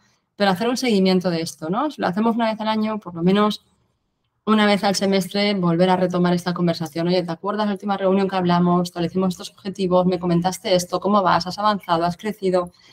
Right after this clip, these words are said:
También depende mucho de los equipos que tengamos. Yo conozco personas, además yo lo digo, equipos de, si tienes a tu cargo más de nueve, diez personas, es muy difícil gestionar.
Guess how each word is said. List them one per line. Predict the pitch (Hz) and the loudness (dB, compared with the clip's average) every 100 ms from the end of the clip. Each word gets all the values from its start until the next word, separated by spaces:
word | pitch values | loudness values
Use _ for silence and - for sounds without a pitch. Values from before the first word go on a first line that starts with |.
| - _ - | -20 _ 2
También | 190 208 | 4 6
depende | 233 240 233 | 6 6 4
mucho | 226 233 254 | 4 0 -2
de | 240 | -2
los | 202 185 | -2 -2
equipos | 180 190 190 | -4 -6 -8
que | 180 | -6
tengamos. | 156 175 185 170 _ _ _ _ - | -2 0 0 0 _ _ _ _ -6
Yo | 185 | 0
conozco | 196 180 196 | 0 0 0
personas, | 190 - 208 190 - | -2 0 0 0 0
además | 180 180 | 2 2
yo | 196 | 4
lo | 185 | 2
digo, | 202 190 | 2 0
equipos | 175 196 226 220 | -2 -4 -4 -6
de, | 220 220 214 208 _ _ _ | -4 -4 -4 -4 _ _ _
si | - | -10
tienes | 180 208 | -4 0
a | 220 | 0
tu | 214 | 0
cargo | 220 214 180 | 0 2 2
más | 190 196 | 2 2
de | 202 | 0
nueve, | 196 202 196 | 0 0 0
diez | 196 | -2
personas, | - 190 202 196 196 | -4 -6 -4 -4 -2
es | 185 | -2
muy | 190 202 | 2 2
difícil | 196 185 180 175 | 2 0 0 -2
gestionar. | 175 170 160 160 151 | -2 -4 -2 -4 -6